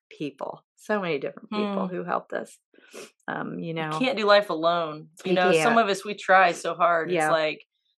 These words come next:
Speaker 2: just to, it's so much easier sometimes, I think you're right, just to
Speaker 1: Yeah.
Speaker 2: wanna, like, give and wanna help, and,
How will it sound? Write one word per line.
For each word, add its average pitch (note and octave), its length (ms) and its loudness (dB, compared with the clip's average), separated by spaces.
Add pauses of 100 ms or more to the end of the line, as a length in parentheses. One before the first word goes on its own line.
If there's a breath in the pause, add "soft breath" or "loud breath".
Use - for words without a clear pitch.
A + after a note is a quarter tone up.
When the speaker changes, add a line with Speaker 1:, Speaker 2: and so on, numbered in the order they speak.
(120)
Speaker 2:
just F#3 200 -8
to, F#3 280 2 (200)
it's F#3 180 -6
so A3 160 2
much G#3 180 -2
easier F3 280 -2
sometimes, E3+ 400 -6
I - 20 -6
think E3+ 140 -8
you're D#3+ 100 -6
right, D#3+ 200 4
just E3 180 -8
to F3+ 60 -4
Speaker 1:
Yeah. F3 60 -2
Speaker 2:
wanna, E3 220 2
like, D3 240 -6
give D#3+ 300 -2
and E3 100 -6
wanna D#3 160 0
help, E3 340 0
and, D3+ 240 -8